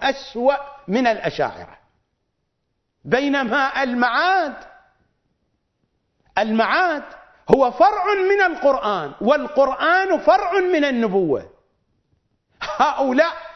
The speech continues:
لا يفقهون في القرآن، لا يفقهون في العقائد، لا يفقهون في الدين، لا يفقهون في التشيع. المعاد من أين أخذنا؟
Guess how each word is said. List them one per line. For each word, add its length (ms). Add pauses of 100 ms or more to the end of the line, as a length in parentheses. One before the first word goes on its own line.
(340)
لا 300
يفقهون 680
في 140
القرآن، 560 (480)
لا 240
يفقهون 640
في 120
العقائد، 680 (340)
لا 220
يفقهون 640
في 140
الدين، 580 (240)
لا 240
يفقهون 600
في 100
التشيع. 600 (320)
المعاد 840 (2250)
من 220
أين 280
أخذنا؟ 680